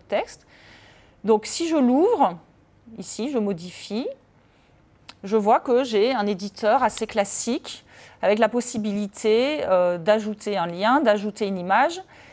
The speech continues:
et puis surtout d'ajouter un éditeur d'équation. Donc aujourd'hui, il y a un éditeur qui est assez facile d'utilisation, qu'on envisage de faire, euh, évoluer, euh, plus tard.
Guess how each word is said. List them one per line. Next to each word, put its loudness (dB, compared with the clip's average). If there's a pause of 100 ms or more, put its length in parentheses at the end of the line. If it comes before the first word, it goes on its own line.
(100)
et 0
puis -4
surtout -2 (200)
d'ajouter 0
un 4
éditeur 0 (160)
d'équation. -2 (120)
Donc -8
aujourd'hui, -4
il -4
y 0
a 2
un -2
éditeur -2 (320)
qui -2
est 6
assez 0
facile -4
d'utilisation, -8
qu'on -8
envisage 0
de -8
faire, -4
euh, -4 (600)
évoluer, -4 (280)
euh, -12 (360)
plus -20
tard. -12